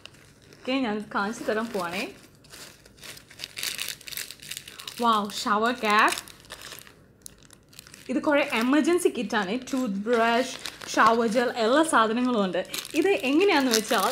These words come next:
ഇതിന് secret bag എന്ന് വിളിക്കാൻ കാരണം ഇത് നമ്മൾ secret ആയിട്ട് ഓരോ സ്ഥലങ്ങളിൽ നമ്മൾ താമസിക്കാൻ പോകുമ്പോൾ അവിടുന്ന് അഴിച്ചു മാറ്റുന്ന സാധനങ്ങളാണ്. ഓക്കെ, അത് നമ്മൾ ഒരു secret പൗച്ചിൽ വെച്ചാൽ നമുക്ക്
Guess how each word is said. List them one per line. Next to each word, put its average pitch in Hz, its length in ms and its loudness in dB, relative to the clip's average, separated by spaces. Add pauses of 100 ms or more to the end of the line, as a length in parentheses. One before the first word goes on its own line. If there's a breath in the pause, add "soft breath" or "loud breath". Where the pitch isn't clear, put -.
ഇതിന് 359 240 2
secret 381 380 2
bag 277 180 6
എന്ന് 311 120 4
വിളിക്കാൻ 226 280 0
കാരണം 208 280 2
ഇത് 254 160 0
നമ്മൾ 285 160 2 (120)
secret 330 480 6
ആയിട്ട് 190 220 2 (140)
ഓരോ 349 200 6
സ്ഥലങ്ങളിൽ 277 380 4
നമ്മൾ 247 240 -4
താമസിക്കാൻ 240 460 2
പോകുമ്പോൾ 208 220 2 (340 loud breath)
അവിടുന്ന് 320 300 6 (120)
അഴിച്ചു 339 320 4
മാറ്റുന്ന 330 400 0
സാധനങ്ങളാണ്. 196 580 2 (120)
ഓക്കെ, 392 220 2
അത് 262 160 2
നമ്മൾ 262 160 0 (120)
ഒരു 269 120 -6
secret 339 360 2
പൗച്ചിൽ 214 280 0
വെച്ചാൽ 269 280 0
നമുക്ക് 208 180 0